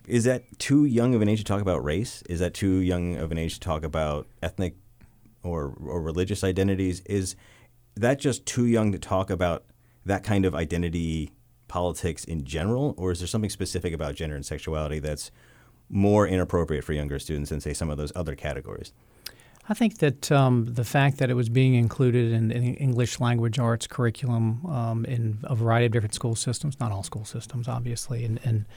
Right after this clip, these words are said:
Speaker 2: uh, I would hope not even in a majority of school systems. But since this was, um, you know, that's what the bill is, is really,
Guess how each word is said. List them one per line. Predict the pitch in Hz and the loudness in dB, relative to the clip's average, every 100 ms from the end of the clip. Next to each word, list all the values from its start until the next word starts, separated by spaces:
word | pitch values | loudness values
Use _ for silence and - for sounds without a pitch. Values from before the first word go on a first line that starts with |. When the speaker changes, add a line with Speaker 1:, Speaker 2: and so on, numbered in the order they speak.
| - - - - - - | -20 -20 -20 -20 -10 -4
Speaker 2:
uh, | - 123 | -4 -4
I | 127 | -4
would | 120 113 | -4 -2
hope | 123 117 - | -2 -4 -8
not | 170 120 120 | -4 -2 -2
even | 120 | 0
in | 117 | 2
a | |
majority | 117 120 202 113 | 2 2 2 2
of | |
school | - - | -2 -8
systems. | - - - 113 - - - - - - - - - | -8 -8 -8 -8 -8 -12 -18 -20 -20 -20 -20 -18 0
But | 143 | 2
since | - 160 147 | 6 6 6
this | 139 | 2
was, | 147 135 - - | 4 2 2 -4
um, | - 131 120 113 107 - - | -2 0 2 2 -2 -6 -16
you | 247 147 | -6 -2
know, | 120 | 4
that's | 147 160 - | 4 4 2
what | 135 | 0
the | 131 | 0
bill | 110 131 131 123 120 - | 2 2 2 0 -4 -8
is, | 139 123 | -6 -4
is | 139 110 | -4 -4
really, | 127 127 135 127 117 | 0 2 2 2 -2